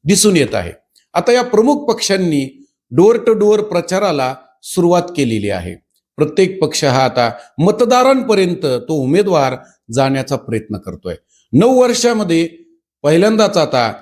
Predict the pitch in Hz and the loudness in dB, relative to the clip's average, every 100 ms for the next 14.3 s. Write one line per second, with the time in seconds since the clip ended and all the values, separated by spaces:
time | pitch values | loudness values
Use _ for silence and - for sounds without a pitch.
0 | _ _ _ 120 147 202 185 180 156 131 | _ _ _ -2 2 2 2 2 0 0
1 | 123 113 110 - _ _ _ - 117 120 | -2 -4 -6 -14 _ _ _ -6 -2 -2
2 | 120 - _ 120 156 180 262 277 247 196 | -4 -14 _ 0 2 2 0 2 2 2
3 | 170 160 147 139 127 135 - _ 131 165 | 2 0 0 0 -2 -8 -20 _ 0 2
4 | 180 180 147 143 139 131 117 113 135 120 | 4 2 0 0 0 2 0 -2 -6 -6
5 | 113 127 131 95 - 98 - 85 82 _ | -4 -2 -2 -6 -8 -8 -6 -8 -8 _
6 | _ _ _ - 135 160 208 208 196 196 | _ _ _ -2 2 2 2 2 2 2
7 | 190 160 151 120 - - _ _ - 180 | 0 0 0 -2 -4 -20 _ _ 0 2
8 | 220 262 262 220 220 247 277 226 196 156 | 2 0 2 2 2 2 2 2 2 2
9 | 120 90 - _ _ 127 123 135 131 131 | 0 -6 -14 _ _ -12 -4 -2 -4 -6
10 | - _ _ 160 156 175 147 131 123 98 | -18 _ _ 0 2 2 2 0 0 -2
11 | 90 82 _ _ _ _ - 139 - 170 | -4 -10 _ _ _ _ -6 -4 0 2
12 | 165 175 165 165 165 165 - _ _ _ | 2 4 2 2 0 0 -4 _ _ _
13 | _ - 107 135 143 139 139 165 147 156 | _ -8 -2 0 2 0 2 2 2 -2
14 | 156 156 | 2 2